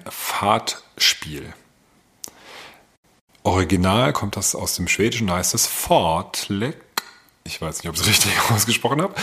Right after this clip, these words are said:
Und das bedeutet, Fahrt bedeutet Geschwindigkeit und Lek bedeutet Spiel. Also Spiel mit der Geschwindigkeit. Und das ist so,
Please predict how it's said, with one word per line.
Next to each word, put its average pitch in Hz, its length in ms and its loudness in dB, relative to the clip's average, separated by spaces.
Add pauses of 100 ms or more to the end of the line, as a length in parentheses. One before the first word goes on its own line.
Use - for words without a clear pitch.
(500)
Und 117 340 2 (1120)
das 104 640 0 (380)
bedeutet, 98 1040 -2 (580)
Fahrt 113 640 0
bedeutet 92 420 -2
Geschwindigkeit 95 880 0
und 82 160 -4
Lek 185 440 -4 (340)
bedeutet 90 480 -4
Spiel. 78 640 0
Also 107 420 2
Spiel 131 380 2
mit 120 160 0
der 120 80 2
Geschwindigkeit. 98 840 -4
Und 95 140 -4
das 110 180 4
ist 117 100 2
so, 110 240 2